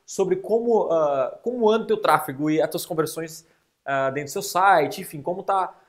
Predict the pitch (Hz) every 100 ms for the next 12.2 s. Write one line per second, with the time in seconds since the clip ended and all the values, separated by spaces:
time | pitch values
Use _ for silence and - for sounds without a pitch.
0 | _ 175 180 175 170 185 190 185 - _
1 | 180 165 143 202 202 208 196 - 208 202
2 | 226 240 220 170 139 - _ _ _ _
3 | - 147 139 - 160 175 180 165 156 156
4 | 165 - 156 - _ 165 156 185 185 208
5 | 190 185 196 - - 226 233 208 196 180
6 | 180 185 175 175 185 - 180 165 160 185
7 | 175 180 156 160 165 - _ _ _ 165
8 | 143 143 - 170 120 - - _ _ _
9 | 190 156 254 269 190 180 131 - 208 170
10 | - - - 208 185 262 240 214 196 151
11 | - 196 202 - 190 175 196 170 180 196
12 | -